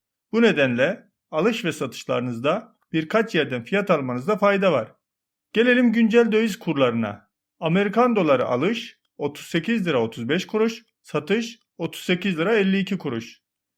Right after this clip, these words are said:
Euro alış kırk üç lira yirmi beş kuruş, satış kırk üç lira altmış iki kuruş. İsviçre frangı alış kırk beş lira doksan yedi kuruş, satış kırk altı lira altmış iki kuruş. İngiliz sterlini alış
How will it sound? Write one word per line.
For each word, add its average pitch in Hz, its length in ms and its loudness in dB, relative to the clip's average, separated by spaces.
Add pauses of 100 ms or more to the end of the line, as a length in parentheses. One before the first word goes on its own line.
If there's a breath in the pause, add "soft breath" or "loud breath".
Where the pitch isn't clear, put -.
(260)
Euro 226 280 2
alış 156 760 -2 (120)
kırk 156 280 -6
üç 233 220 -6
lira 143 140 0
yirmi 123 280 -4
beş 202 160 -2
kuruş, 226 400 -2 (120)
satış 214 680 -4
kırk 175 280 -2
üç 202 180 -6
lira 208 220 0
altmış 208 300 -4
iki 196 180 -6
kuruş. 123 420 -6 (600)
İsviçre 226 500 -2
frangı 135 420 0
alış 139 520 -2 (120)
kırk - 220 -10
beş 220 280 2
lira 135 200 -2
doksan 120 360 -6
yedi 147 200 -6
kuruş, 226 420 -4 (100)
satış 208 680 -6
kırk 175 300 -2
altı 190 300 2
lira 208 200 0
altmış 190 340 -2
iki 196 160 -10
kuruş. 123 440 -6 (640)
İngiliz 247 460 2
sterlini 127 560 -2
alış 160 540 -4